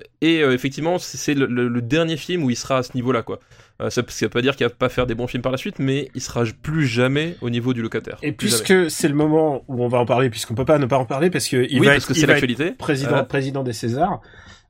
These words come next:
Speaker 2: Euh, pour moi, alors, euh, on, moi, je, je, on juge que l'œuvre, que l'œuvre en tant que telle, et il faut faire le distinguo entre ce qui,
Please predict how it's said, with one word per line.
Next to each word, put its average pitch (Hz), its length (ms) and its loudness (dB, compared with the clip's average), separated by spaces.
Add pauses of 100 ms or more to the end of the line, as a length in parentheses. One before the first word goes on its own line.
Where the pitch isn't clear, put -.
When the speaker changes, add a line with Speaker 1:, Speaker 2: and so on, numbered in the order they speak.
(120)
Speaker 2:
Euh, 120 280 2
pour 135 220 -2
moi, 170 360 4
alors, 110 440 0
euh, 110 300 -2
on, 131 180 -2
moi, 135 160 2
je, 123 160 -4 (160)
je, 120 140 -16 (260)
on 139 120 -6
juge 143 360 -2
que 185 120 4
l'œuvre, 160 400 2 (100)
que 151 100 -2
l'œuvre 127 240 -2
en 123 80 -2
tant 123 100 -6
que - 60 -12
telle, 208 260 0
et 147 120 0
il 131 80 0
faut 165 100 -2
faire 151 160 2
le 135 80 2
distinguo 135 480 0
entre 117 260 -2
ce 107 120 -8
qui, 107 260 -4